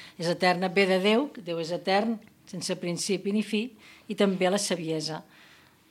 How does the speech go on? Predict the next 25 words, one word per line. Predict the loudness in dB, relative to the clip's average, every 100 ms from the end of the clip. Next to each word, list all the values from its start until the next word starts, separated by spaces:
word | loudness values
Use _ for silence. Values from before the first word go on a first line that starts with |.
| -10
Per | -6
tant, | 0 0
nosaltres | 2 6 6 6 0 0
estem | 0 0 0
cridats | 2 4 2 2
a | 0
buscar | 0 2 0 -2 -14 -12
aquesta | -6 -4 -4
saviesa | -4 -2 -2 -2 0 -2
de | -2
que | -2
ve | 0
de | 2
Déu, | 2 0 -4 -16 -20 -20 _ -8
i | -2
l'hem | -2
de | -2
buscar, | -2 -2 0 -2
doncs, | -2 -6
en |
la | -6 -4
paraula, | 4 6 6 4 2
l'hem | -2 -4
de | -4 -4
buscar, | -4 2 4 4